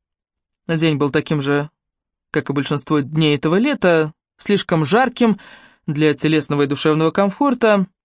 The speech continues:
Такая жара вызывает у людей раздражение и злость и оставляет ощущение общего недомогания. Руби изучала прекрасную панораму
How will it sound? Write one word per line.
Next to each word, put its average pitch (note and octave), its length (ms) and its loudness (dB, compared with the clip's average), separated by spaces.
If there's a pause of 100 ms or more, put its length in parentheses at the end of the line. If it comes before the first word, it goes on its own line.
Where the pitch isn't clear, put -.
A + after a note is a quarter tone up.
(100)
Такая A#3+ 340 0
жара G#3 240 2
вызывает F#3+ 360 2
у F3 60 2
людей E3+ 240 2
раздражение E3 560 2
и D#3 40 -2
злость D#3+ 600 0
и - 20 -4
оставляет D3 480 -2
ощущение E3 480 0
общего D3+ 260 -2
недомогания. C#3+ 680 -2 (1300)
Руби D#3+ 320 2
изучала D#3 360 0
прекрасную D#3+ 520 -2
панораму E3+ 560 2